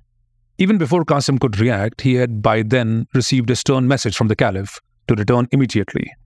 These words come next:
because Raja Dahar's daughter Surya Devi was somehow able to convince the Caliph that Bin Qasim had already used her, and therefore she was not worthy of being a part of the Caliph's harem. The angry Caliph issued orders to arrest Bin Qasim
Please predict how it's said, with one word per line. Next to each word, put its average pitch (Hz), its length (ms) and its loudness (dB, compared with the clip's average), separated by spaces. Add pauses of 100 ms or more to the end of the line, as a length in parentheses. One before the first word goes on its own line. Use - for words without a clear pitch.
(640)
because 104 360 0
Raja 104 220 2
Dahar's 107 300 2
daughter 123 280 2
Surya 135 320 2
Devi 92 380 0
was 117 200 0
somehow 127 420 0
able 123 220 0
to 120 100 0
convince 143 400 0
the 120 80 -2
Caliph 95 520 -2 (540)
that 104 160 0
Bin 143 140 2
Qasim 143 320 0
had 139 120 0
already 117 480 0 (320)
used 120 500 0
her, - 140 -4 (560)
and 117 140 2
therefore 156 280 2
she 147 140 0
was 143 160 0
not 139 180 0
worthy 143 300 0
of 131 160 0
being 131 240 2
a 113 40 -2
part 104 300 0
of 101 180 0
the 120 80 2
Caliph's 107 360 0
harem. 107 400 -2 (720)
The 113 220 2
angry 110 240 2
Caliph 123 540 -2
issued 131 400 2
orders 131 260 2
to - 160 -2
arrest 143 260 0
Bin 110 140 2
Qasim 104 420 0